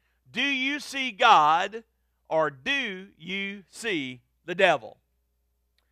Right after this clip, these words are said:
You may, you know what I'm talking about. I mean, uh, something happens into somebody's life, and the first thing they say is, "Oh, my goodness, boy, look at what the devil's doing to me." Amen? I mean, what's your first reaction? Is it the devil,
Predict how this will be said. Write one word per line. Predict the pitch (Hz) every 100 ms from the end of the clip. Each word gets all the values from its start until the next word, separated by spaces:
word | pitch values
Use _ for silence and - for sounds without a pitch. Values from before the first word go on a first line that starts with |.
| _
You | - 214
may, | 190 170
you | 190
know | 190
what | 160
I'm | 151
talking | 139 185 160
about. | 117 113 113
I |
mean, | 123 131 117 _ _ _
uh, | 143 139 127 120 - _ _
something | _ 202 196 170
happens | 196 196 190 170
into | 180
somebody's | - 190 190 185 180
life, | 185 165 143
and | 143
the |
first | 143 180 180
thing | 185 190
they | 190
say | 185
is, | 160
"Oh, | 156 185
my | 180 180
goodness, | 143 170 127 113 -
boy, | 139 147
look | 185 165
at | 143
what | 170
the | 131
devil's | 120 160 156 156
doing | 143 131 107
to |
me." | 107 107 _ _ _ _ _ _ _ _ _ _ _ _ _ _ _
Amen? | 139 160 170 175 _ _ _ _ _ -
I |
mean, | 240 233
what's | 302 311
your | 302 277
first | - 277 254
reaction? | 247 247 240 220 - - 151
Is | 165 202
it | 196
the | 185
devil, | 170 202 240 302 320